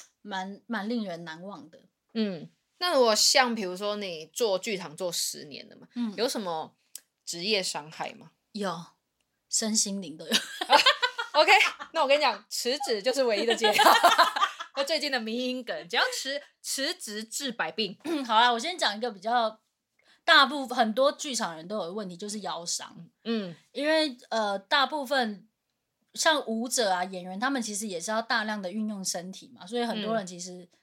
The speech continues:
Speaker 1: 会受伤。
Speaker 2: 嗯。
Speaker 1: 然后
Speaker 2: 嗯，真的是卖命演出欸。
Speaker 1: 对，然后再来是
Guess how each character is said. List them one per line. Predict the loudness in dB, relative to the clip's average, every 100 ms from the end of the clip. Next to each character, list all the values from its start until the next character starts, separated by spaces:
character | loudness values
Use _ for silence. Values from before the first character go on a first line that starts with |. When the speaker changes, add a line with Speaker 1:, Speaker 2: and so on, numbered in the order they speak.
| _ _ _ _
Speaker 1:
会 | -4
受 | 0 -2 -2
伤。 | -6 -6 -10 -18 -12
Speaker 2:
嗯。 | -6
Speaker 1:
然 | 0
后 | 4 4
Speaker 2:
嗯， | 4 _ -2
真 | 2
的 |
是 | 4
卖 | 6 6
命 | 4 0
演 | -4 -8
出 | -8
欸。 | -10 2
Speaker 1:
对， | 4
然 | 4 2
后 | 0 2 0
再 | 0 2 2
来 |
是 | 2 -2 -2